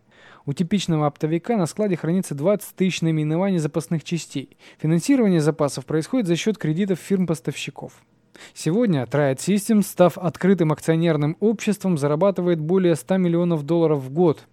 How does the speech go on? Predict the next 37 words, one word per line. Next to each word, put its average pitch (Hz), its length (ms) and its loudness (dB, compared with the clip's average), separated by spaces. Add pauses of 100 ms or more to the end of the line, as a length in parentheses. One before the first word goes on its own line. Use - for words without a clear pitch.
(180)
Неплохо 196 420 -4
для 226 140 -4
партизана. 127 560 -8 (960)
Основа 220 340 0
успеха 196 460 0
в 156 60 2
отраслевой 170 480 0
партизанской 156 600 -2
войне 151 260 -2
заключается 165 560 -2
скорее 156 340 0
в 143 140 -2
узком 151 400 -4
и 170 80 -4
глубоком, 156 720 0
нежели 135 380 -2
в - 80 -8
широком 185 420 0
и 165 160 -2
мелком 147 440 -2
ассортименте. 127 680 -6 (320)
Если 160 220 -2
такая 175 260 4
компания 165 420 2
начинает 156 460 0
подстраиваться 147 760 -2
и 135 40 -2
под 139 180 -8
другие 180 360 2
отрасли, 135 640 -4 (200)
проблемы 170 420 0
с - 60 -12
развитием 165 480 -2
не 143 80 -2
заставят 139 460 -4
себя 120 180 -10
ждать. - 340 -18